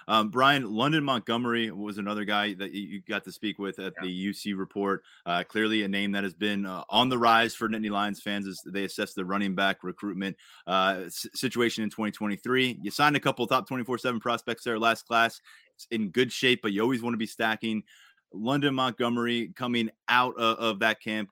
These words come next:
Speaker 1: go, go moving toward June. Where do you see him progressing right now?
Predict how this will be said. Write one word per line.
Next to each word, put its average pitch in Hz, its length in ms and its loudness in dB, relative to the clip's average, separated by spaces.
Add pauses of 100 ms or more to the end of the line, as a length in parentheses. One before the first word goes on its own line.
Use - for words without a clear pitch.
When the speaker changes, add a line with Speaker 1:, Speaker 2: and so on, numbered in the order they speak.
Speaker 1:
go, 120 80 -2 (120)
go 117 120 -2
moving 123 320 0
toward 110 300 -2
June. 110 420 -2
Where 120 140 0
do 185 80 -2
you 160 100 0
see 131 340 -2
him 107 460 -2
progressing 101 480 -4
right 85 160 -8
now? 76 220 -14